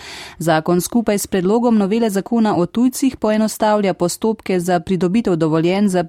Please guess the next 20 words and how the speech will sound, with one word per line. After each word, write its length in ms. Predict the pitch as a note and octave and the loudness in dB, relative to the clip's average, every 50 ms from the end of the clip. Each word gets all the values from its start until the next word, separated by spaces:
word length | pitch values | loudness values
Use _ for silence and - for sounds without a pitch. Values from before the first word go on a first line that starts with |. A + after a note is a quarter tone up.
| _ _ - | _ _ -8
prebivanje 760 | - E3+ F#3+ E3+ D#3 D#3+ G#3+ A3+ F#3 D#3+ D#3+ D#3 D#3+ D#3+ D#3+ | -4 -2 -2 -2 0 0 0 0 2 2 2 2 2 2 2
in 160 | D#3 F3 F3+ | 2 0 0
potrdil 580 | E3+ F3+ E3+ - F3 E3+ E3 G#3+ B3 B3 B3+ - - - | 0 0 -2 0 0 0 0 2 0 0 0 -2 -4 -4
o 140 | - F#3 F#3+ | -4 -4 -4
prijavi 520 | F#3+ G#3 A3 G#3 F#3+ F3 F3+ F3+ F#3 A#3 | -2 0 0 0 2 2 0 2 0 -2
ter 240 | A3 - A3+ G#3+ G3+ | -2 -2 -4 -4 -2
za 240 | F#3+ F#3+ G#3 G#3 G3+ | -2 0 0 0 0
zaposlovanje 720 | F#3+ G#3 G3+ A3+ G3+ - A#3 G#3+ G#3 G#3+ G3+ F#3+ D#3+ D3+ | 0 -2 -4 -4 -4 -2 -2 0 2 2 2 2 2 0
tujcev. 480 | C#3 - D#3 C#3 B2 - - C#3+ C3+ - - - - - - - - - - | 0 -2 -4 -4 -4 -4 -4 -4 -4 -6 -10 -14 -18 -18 -16 -16 -18 -12 -4
Notranje 440 | E3+ E3 D#3+ D#3+ - E3 D#3+ E3 E3 | -2 -2 0 0 0 0 2 2 2
ministrstvo 720 | E3 E3+ F3 F#3+ A3 A3 - - A#3 A#3 - - A#3+ A#3 G3+ - | 2 2 2 2 2 0 -2 -4 -4 -4 -2 -2 -2 -2 0 -2
pa 80 | D3+ | -4
kljub 280 | - - - F#3+ F3+ A#3+ | -6 -2 -4 -2 -2 -2
opozorilom, 760 | A3+ - A#3 A#3 G#3+ A#3+ A#3 G#3 G#3 G3 A3 A#3+ B3+ B3+ A#3 | -2 0 0 0 2 2 2 2 2 2 2 4 4 4 4
da 120 | F3 D#3 | 4 0
bo 200 | D3 D3 D#3+ D#3+ | 0 2 2 2
ukrep 340 | D#3+ D#3 - G3 F#3+ F#3+ F3+ | 0 0 0 0 0 0 -2
družine 540 | E3 D#3 F3+ F3+ F#3 E3+ G3 A3+ A3 G3 F3 | 0 -2 0 0 2 2 2 2 2 2 0
tujih 300 | - - A3 G#3 F3+ F3 | 0 0 0 2 2 2
delavcev 500 | E3 F#3 G3 G#3 G3+ G3+ - G#3+ G3+ | 2 2 2 2 -2 -2 -2 -2 -2